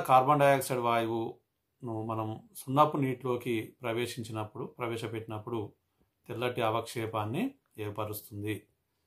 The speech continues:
కాబట్టి సున్నపు నీరు లేదా సున్నపు తేట కాల్షియం హైడ్రాక్సైడ్,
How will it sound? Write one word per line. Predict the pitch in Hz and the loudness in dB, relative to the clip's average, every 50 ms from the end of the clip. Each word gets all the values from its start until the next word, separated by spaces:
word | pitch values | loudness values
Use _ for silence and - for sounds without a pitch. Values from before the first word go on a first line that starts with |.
| _ _ _ _ _ _ _ _ _ _ _ _ - - | _ _ _ _ _ _ _ _ _ _ _ _ -2 2
కాబట్టి | 147 170 - 190 185 - 131 113 110 113 113 - - _ _ _ _ _ _ _ _ _ - - | 4 4 4 4 2 2 0 -2 0 -2 -4 -8 -12 _ _ _ _ _ _ _ _ _ -12 -6
సున్నపు | - 139 143 160 180 185 180 185 165 156 | -2 0 2 4 4 4 2 2 0 2
నీరు | 135 131 131 123 127 123 127 | 2 2 2 2 0 0 0
లేదా | 123 120 120 120 120 | 2 2 2 0 0
సున్నపు | - 127 139 151 156 156 - - 127 | -2 -2 0 0 0 -2 -2 -2 -2
తేట | 120 117 - 123 113 113 113 - - _ - - | -2 -2 0 2 2 2 2 0 -4 _ 2 4
కాల్షియం | 123 131 135 135 - - 156 156 151 110 113 | 6 6 6 6 2 -2 -4 -4 -2 0 0
హైడ్రాక్సైడ్, | 117 113 107 107 120 117 113 113 - - 127 123 117 107 - | 0 0 0 0 0 0 0 0 -2 -4 -2 0 0 0 -2